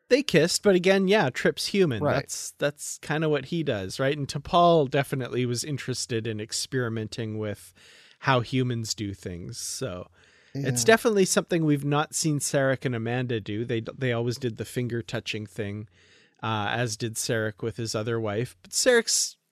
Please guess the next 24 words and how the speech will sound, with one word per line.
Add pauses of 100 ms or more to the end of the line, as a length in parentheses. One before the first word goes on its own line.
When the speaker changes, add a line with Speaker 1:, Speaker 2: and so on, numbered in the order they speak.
(160)
Speaker 1:
even
though
he
married
two
humans,
is (280)
a
lot
more
traditional,
I
think, (160)
so. (100)
Speaker 2:
Well,
I
guess
that's
what
I'm
kinda
leaning
towards,
is